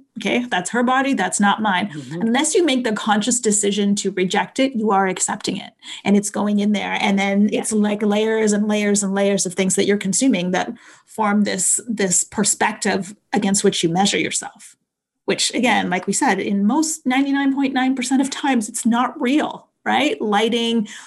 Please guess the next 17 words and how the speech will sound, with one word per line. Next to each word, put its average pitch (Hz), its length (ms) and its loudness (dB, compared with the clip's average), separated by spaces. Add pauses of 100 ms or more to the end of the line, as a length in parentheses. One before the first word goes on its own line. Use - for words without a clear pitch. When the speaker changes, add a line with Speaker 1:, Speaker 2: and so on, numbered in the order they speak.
(260)
Speaker 1:
angles, 240 800 0 (120)
<laughs> 403 140 -4
knowing 247 280 2
how 269 180 2
to 254 80 -4
pose, 240 720 0 (500)
airbrushing, 226 880 0
<laughs> 233 80 2
like, 226 140 -2
all 240 160 2
the 247 120 0
things, 254 680 -2
right? 247 360 0
Like, 247 120 -2
it's 240 160 -2
not 233 320 0
real. 240 480 -4